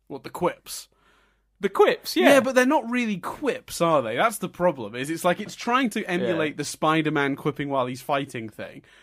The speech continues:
Speaker 1: but it doesn't
Speaker 2: Mm.
Speaker 1: work because they're so badly written and so lazily written and so poorly dubbed on. And also, there's the scene when they fight in the ninja outfits, and it is very clear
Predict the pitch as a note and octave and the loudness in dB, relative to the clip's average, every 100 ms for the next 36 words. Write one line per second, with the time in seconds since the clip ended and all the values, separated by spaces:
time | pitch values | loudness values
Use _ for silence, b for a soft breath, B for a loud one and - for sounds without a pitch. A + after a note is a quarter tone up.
0 | b - C3 D3+ B2 D3+ C3 C3+ A#2+ B2+ | b -8 -6 -6 0 0 0 -4 -4 -4
1 | A#2 - - B2+ C3+ B2+ B2 - C3+ C3 | -4 -8 -14 -14 -12 -8 -8 -6 -6 -4
2 | C3+ B2+ A2+ A#2 A#2 G#2+ A2+ - D3 B2+ | -2 -2 -4 -12 -12 -14 -14 -10 -10 -8
3 | B2 B2 B2 A2+ G#2 A#2+ - B B C3 | -6 -4 -6 -8 -10 -12 -18 B B -12
4 | B2+ G3 F#3 - G3 F#3 D3+ C#3+ D3 C3+ | -6 -6 -6 -6 -4 -4 -4 0 0 2
5 | C#3 A#2+ - B B G#3+ D4+ D4 G3 - | 0 0 -4 B B -2 -2 0 -4 -6
6 | b G3+ G#3 G#3+ B3 C#4 C#4 B3+ A3 - | b -10 -6 -4 0 0 0 -2 -4 0
7 | G3 F3+ E3 C#3+ A#2 B2 D3 C#3 D#3+ - | 0 0 -2 -2 -2 -2 -2 -2 -4 -4
8 | F3 F#3+ - - D3 D#3 E3 B2+ A#2+ C#3 | -6 -6 -10 -8 -4 -4 -6 -8 -2 0
9 | D3+ D#3 - A#2+ C3+ | 0 -4 -4 -2 -2